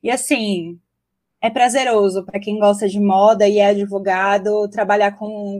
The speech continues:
com as duas coisas juntas. Até comentei esses dias no meu Instagram que tem um, uma série atual no Netflix que fala sobre um escritório de advocacia grande em Nova York e tem um advogado especialista em direito da moda.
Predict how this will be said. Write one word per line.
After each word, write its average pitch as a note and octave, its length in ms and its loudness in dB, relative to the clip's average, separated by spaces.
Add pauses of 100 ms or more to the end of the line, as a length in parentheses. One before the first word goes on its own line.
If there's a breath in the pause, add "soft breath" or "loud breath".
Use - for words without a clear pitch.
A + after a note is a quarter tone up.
com G3+ 320 -6
as G3 160 -6
duas G3+ 260 -4
coisas G3+ 400 -4
juntas. E3+ 640 -8 (280 soft breath)
Até A#3 140 0
comentei A#3 460 -2
esses G3 340 -6
dias F#3 240 2
no G3 80 -2
meu F#3+ 120 0
Instagram F#3+ 640 0 (160)
que A3+ 260 -10
tem A#3 300 -6
um, A#3 320 -6
uma G3+ 300 -2
série G3 320 4
atual F#3 360 2
no F#3 80 -4
Netflix F#3 640 -6
que F#3 320 -6 (120)
fala F3+ 280 2
sobre F3 760 -4 (100)
um F3+ 60 -4
escritório F3+ 400 -4
de F3+ 100 4
advocacia F3 600 -4
grande F3 300 0
em F#3+ 40 -4
Nova F3+ 220 0
York G#3+ 360 4 (400 loud breath)
e E4 200 0
tem D4 240 4
um F4+ 120 8
advogado C#4 580 4
especialista D4 800 0
em D#4+ 140 6
direito D4 340 0
da D#4 120 2
moda. A#3 580 0